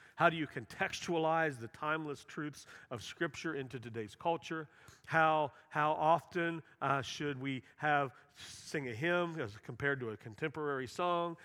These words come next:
How long should the pastor preach? How, what, how should we decide what the pastor preaches?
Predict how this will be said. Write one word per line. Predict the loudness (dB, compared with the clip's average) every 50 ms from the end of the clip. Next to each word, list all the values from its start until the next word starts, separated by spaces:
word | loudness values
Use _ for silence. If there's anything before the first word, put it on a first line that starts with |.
| -18 -6
How | -2 0 2
long | 2 2 0 -2 -4 -6
should | -8 -10 -10
the | -10
pastor | -6 -2 -2 -2 -2 -4 -10 -16 -18 -16 -4
preach? | 0 2 2 2 2 -2 -8 -14 -18 -10 -2
How, | 2 4 4 4 4 2 -2
what, | -2 -2 -2 0 0
how | 2 2 2 2 0
should | -2 -4 -6 -6
we | -6
decide | -6 -8 -8 -2 4 6 6 6 6 4
what | 0 -2 -2
the | -6
pastor | -6 -4 -4 -4 -4 -6 -10
preaches? | -12 -10 -8 -8 -8 -8 -8 -10 -10 -10 -12